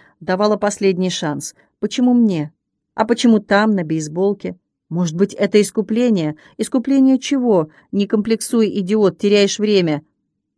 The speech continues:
Кей, от чего случился взрыв? Говорят, под асфальтом была мина или заряд. Но зачем? Кому это надо? А кому это надо вообще во всём мире? Артём выпрямился.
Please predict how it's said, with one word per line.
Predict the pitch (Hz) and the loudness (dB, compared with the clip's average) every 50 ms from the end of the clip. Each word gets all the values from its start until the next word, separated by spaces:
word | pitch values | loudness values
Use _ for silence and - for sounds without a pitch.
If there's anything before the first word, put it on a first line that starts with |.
| _ _ _ _ _ _ | _ _ _ _ _ _
Кей, | - 220 208 208 214 202 180 _ _ _ _ _ _ _ _ _ _ | 4 6 6 6 6 2 0 _ _ _ _ _ _ _ _ _ _
от | - 202 208 202 | -2 -2 -2 -2
чего | - - - 254 240 233 226 190 | -2 -2 0 0 4 4 4 2
случился | - - 185 180 - 190 180 175 - 175 | 2 -2 -6 -4 -2 -4 -4 -2 -4 -6
взрыв? | 170 165 170 170 165 151 151 - _ _ _ _ _ _ _ _ _ _ _ _ _ _ _ _ _ _ - | -4 -4 -4 -2 -2 -4 -6 -10 _ _ _ _ _ _ _ _ _ _ _ _ _ _ _ _ _ _ -20
Говорят, | - - 156 151 170 190 190 185 - | -14 -10 -6 -2 0 0 0 0 0
под | 190 180 | 0 0
асфальтом | 190 185 - - 240 233 233 208 196 | 0 0 2 0 0 0 0 0 0
была | 185 190 202 202 208 | 2 2 2 4 4
мина | 214 226 240 233 208 175 | 4 4 4 4 2 2
или | 170 - 220 208 208 | 0 0 0 0 2
заряд. | 202 196 220 220 220 208 175 156 - _ _ _ _ - | 2 2 2 4 4 4 2 2 0 _ _ _ _ -4
Но | 180 185 | -4 -2
зачем? | 190 208 214 208 - 294 277 226 196 | 0 0 0 0 2 2 2 2 4
Кому | - 196 208 226 | 2 2 2 4
это | 233 233 240 262 | 2 2 4 4
надо? | 262 269 285 254 190 170 160 151 147 _ _ _ _ _ _ _ _ _ | 4 6 6 4 4 2 0 -4 -4 _ _ _ _ _ _ _ _ _
А | - 254 254 | -6 -6 -2
кому | - 311 311 311 254 | 2 4 4 4 4
это | 202 202 185 | 4 2 0
надо | 185 180 170 170 165 | 0 0 0 0 0
вообще | 175 175 175 - - - 196 165 | -2 -2 -4 -6 -4 -2 0 2
во | 165 180 | 2 0
всём | 180 - - 254 233 233 | 0 2 2 4 6 6
мире? | 233 233 226 202 175 156 143 151 _ _ _ _ _ _ _ _ _ _ _ _ _ _ _ _ _ _ _ - | 6 6 4 4 2 0 -2 -6 _ _ _ _ _ _ _ _ _ _ _ _ _ _ _ _ _ _ _ -8
Артём | 160 165 156 - 214 202 196 | -8 -8 -4 -2 0 0 2
выпрямился. | 202 254 254 - 226 202 180 175 165 160 - 170 151 147 | 2 2 0 2 0 0 0 -2 -4 -4 -4 -6 -6 -6